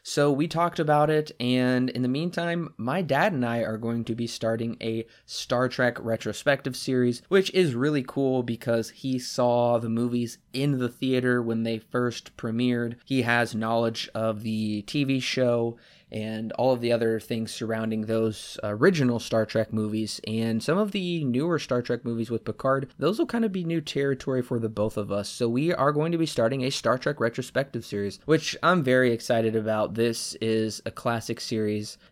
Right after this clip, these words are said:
that will be fun to talk about, especially with my dad, who remembers seeing the movie in the theater, and he can relate those firsthand thoughts to you.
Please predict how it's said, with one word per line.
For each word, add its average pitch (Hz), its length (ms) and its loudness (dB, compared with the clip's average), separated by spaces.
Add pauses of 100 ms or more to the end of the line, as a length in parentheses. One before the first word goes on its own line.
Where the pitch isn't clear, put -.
that 107 260 0
will 107 140 -2
be 107 140 0
fun 110 500 -2
to 107 460 -2
talk 107 260 -2
about, 104 240 0
especially 117 400 2
with 110 160 0
my 107 160 -4
dad, 107 340 0
who 104 360 -4 (340)
remembers 110 680 0 (120)
seeing 110 440 -2
the 107 120 -4
movie 107 460 -4
in 104 240 -4
the 104 100 -6
theater, 104 460 -2
and 98 300 -6
he 110 120 -4
can 107 220 -4
relate 104 560 -4
those 104 320 -4
firsthand 104 800 -4 (220)
thoughts 117 280 2
to 117 120 -4
you. 139 320 2